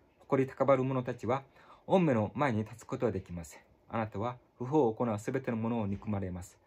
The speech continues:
あなたは偽りを言う者どもを滅ぼされます。主は血を流す者と欺く者とを忌み嫌われます。しかし、私は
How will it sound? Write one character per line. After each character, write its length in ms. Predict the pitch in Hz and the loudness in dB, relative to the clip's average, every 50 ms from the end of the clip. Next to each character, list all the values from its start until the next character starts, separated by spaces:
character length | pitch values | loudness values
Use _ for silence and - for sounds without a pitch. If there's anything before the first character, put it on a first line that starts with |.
| _ _ - _ _ _ - | _ _ -20 _ _ _ -4
あ 80 | - | -2
な 80 | - - | -2 0
た 140 | - 123 117 | 2 2 2
は 160 | - - - - _ _ _ - | 2 2 0 -6 _ _ _ -14
偽 80 | - - - 160 156 151 | -14 -4 4 6 6 8
り 80 | 147 151 | 8 6
を 60 | 147 | 4
言 160 | 151 160 151 | 4 2 2
う 20 | |
者 160 | 151 151 151 147 | 2 0 0 -2
ど 80 | 151 | 0
も 240 | 147 143 135 131 160 | 0 0 2 2 2
を 120 | - - - | 0 -2 -4
滅 180 | - 120 117 113 | -4 -4 -2 -2
ぼ 80 | 123 | -2
さ 100 | 120 - | -2 -2
れ 120 | 120 107 104 | 0 0 0
ま 120 | 101 98 | 0 -2
す。 140 | 98 - - _ _ - - - - _ _ _ | -4 -6 -12 _ _ -20 -20 -20 -20 _ _ _
主 160 | - - - | -8 -4 2
は 180 | 160 147 127 127 | 4 4 4 4
血 160 | 127 - 143 | 2 0 -2
を 80 | 147 117 | 0 0
流 60 | 104 101 107 117 | 0 -2 -2 -4
す 160 | 120 - - - | -4 -8 -12 -10
者 200 | 101 104 104 90 | -8 -6 -6 -6
と 240 | - - 110 120 127 - - _ _ _ | -6 -6 -8 -8 -8 -12 -20 _ _ _
欺 320 | - 113 113 120 120 120 113 | -4 -2 0 0 0 -2 -4
く 160 | 113 - - | -6 -8 -8
者 240 | 107 117 113 113 110 - _ | -6 -4 -4 -6 -8 -10 _
と 100 | - 160 | -2 0
を 180 | 165 123 101 80 - | 0 2 0 -2 -4
忌 60 | - | -4
み 120 | 117 113 104 104 | -4 -4 -4 -2
嫌 140 | 104 92 90 | -2 -2 0
わ 80 | 101 | 0
れ 100 | 90 90 | -2 -4
ま 100 | 90 87 | -6 -10
す。 160 | 87 - - _ _ _ _ _ _ _ | -12 -14 -18 _ _ _ _ _ _ _
し 120 | - - | -18 -10
か 100 | - 110 | -8 -8
し、 180 | 107 107 - - _ - | -8 -8 -10 -18 _ -14
私 380 | 104 107 107 104 - - - | -8 -6 -6 -8 -6 -6 -4
は 160 | 107 120 127 | -2 -2 -2